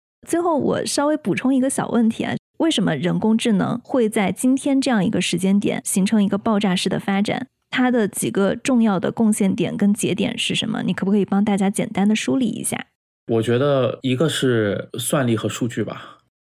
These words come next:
Speaker 2: 这个肯定是最最重要的。然后算力的话，用G P U能够训练这些大模型，我觉得G P U可能也就在过去几年里面能够达到一个大模型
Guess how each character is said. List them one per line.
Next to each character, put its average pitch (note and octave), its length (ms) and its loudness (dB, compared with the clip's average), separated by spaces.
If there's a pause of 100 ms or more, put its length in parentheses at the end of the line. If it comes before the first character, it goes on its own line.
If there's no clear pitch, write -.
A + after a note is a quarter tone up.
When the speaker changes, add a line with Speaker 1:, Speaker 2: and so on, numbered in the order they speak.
(320)
Speaker 2:
这 C#3 140 2
个 A2+ 340 0
肯 - 160 -6
定 A2 160 2
是 A#2 100 0
最 C3+ 160 0
最 A2 120 2
重 B2+ 160 -2
要 F2+ 180 -6
的。 - 200 -16 (500)
然 A2+ 100 -2
后 A#2+ 160 2
算 C3+ 240 0
力 C3 80 2
的 A2+ 100 2
话， F#2+ 540 -2
用 A#2 180 0
G A#2 120 -4
P A2 160 -2
U G#2+ 340 0 (220)
能 G#2+ 100 -4
够 G#2+ 100 0
训 C3 180 -2
练 G#2 120 -2
这 G#2 80 -6
些 A#2 100 -4
大 G#2+ 160 -2
模 F#2 200 -2
型， F#2+ 320 -8 (320)
我 G2 100 -2
觉 - 40 -12
得 A2+ 60 2
G A#2 140 -2
P A#2+ 140 -2
U A#2 80 2
可 - 160 -8
能 F#2+ 100 -2
也 F#2+ 80 0
就 G2 140 -4
在 G#2+ 120 -2
过 A#2+ 200 0
去 A2 120 -2
几 - 160 -6
年 F#2+ 160 -2
里 G#2 120 -2
面 - 220 -8
能 G2 120 -4
够 G#2 80 -2
达 F#2+ 200 -4
到 G2+ 260 0
一 G#2+ 120 -2
个 G2 480 -2
大 A#2 160 -2
模 G2+ 220 0
型 F#2 420 -6